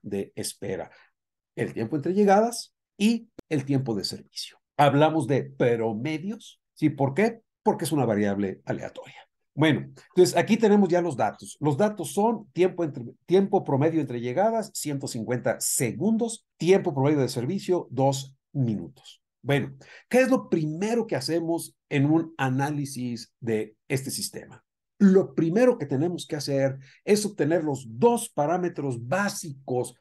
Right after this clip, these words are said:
de la operación del sistema, que son la tasa de llegadas y la tasa de servicio. Nótese que es muy diferente hablar del tiempo entre llegadas que hablar de la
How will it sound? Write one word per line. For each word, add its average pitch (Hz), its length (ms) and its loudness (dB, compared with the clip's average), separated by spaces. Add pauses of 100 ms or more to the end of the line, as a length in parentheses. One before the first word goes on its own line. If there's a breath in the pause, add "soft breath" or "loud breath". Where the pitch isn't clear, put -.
de 156 200 4
la 165 60 6
operación 123 460 0
del 110 140 -6
sistema, 101 540 -4 (180 soft breath)
que 120 140 -2
son 185 480 2
la 117 420 0
tasa 185 340 -2
de 113 140 -6
llegadas 214 560 0 (260)
y 170 200 0
la 117 340 -4
tasa 139 680 -2
de 127 440 -2
servicio. - 760 -8 (580 soft breath)
Nótese 175 640 2 (240)
que 139 340 4
es - 320 2 (140)
muy 254 180 6
diferente 120 800 -2
hablar 131 380 4
del 110 280 -2 (140)
tiempo 202 920 2
entre 202 500 -2
llegadas 180 640 -4 (120)
que 135 140 2
hablar 135 360 2
de 131 120 0
la 104 220 -4